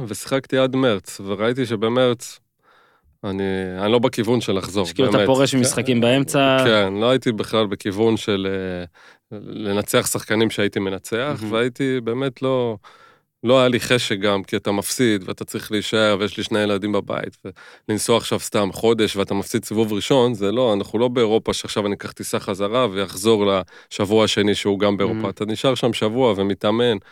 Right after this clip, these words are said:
Speaker 1: אז, אה, קצת מבאס, וקשה גם, וגם פיזית זה היה לי לא קל. אז, אה, במרץ אמרתי, ת-, ב-, אפ-, כאילו, לפני מרץ, קצת התחלתי לשחק יותר טוב, אבל אז התחילה הקורונה.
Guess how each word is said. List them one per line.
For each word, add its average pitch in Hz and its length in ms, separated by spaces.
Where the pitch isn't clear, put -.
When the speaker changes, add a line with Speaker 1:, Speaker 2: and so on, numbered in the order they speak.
Speaker 1:
אז, 95 220
אה, 98 340
קצת 131 280
מבאס, 117 760
וקשה - 760
גם, 113 300
וגם 101 240
פיזית 107 380
זה 104 80
היה 101 80
לי 98 100
לא 98 160
קל. 104 240
אז, 92 300
אה, 95 460
במרץ 123 500
אמרתי, 123 400
ת-, 117 100
ב-, 117 140
אפ-, - 420
כאילו, 95 600
לפני 120 360
מרץ, 139 500
קצת 175 320
התחלתי 143 340
לשחק - 360
יותר 127 260
טוב, 175 280
אבל 104 260
אז 123 180
התחילה 120 400
הקורונה. 104 460